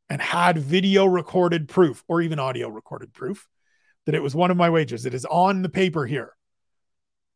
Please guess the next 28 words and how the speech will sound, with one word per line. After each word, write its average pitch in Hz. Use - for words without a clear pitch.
Just -
the -
all 185
Canada 180
parlay. 147
Five 180
for 196
five. 147
I 160
didn't 175
include 170
Diana 151
Belbita. 151
She 160
was 123
not 127
born 135
here 156
in 131
my 117
home 135
and 107
native 110
land. 147
I 110
just -
went 127
with 123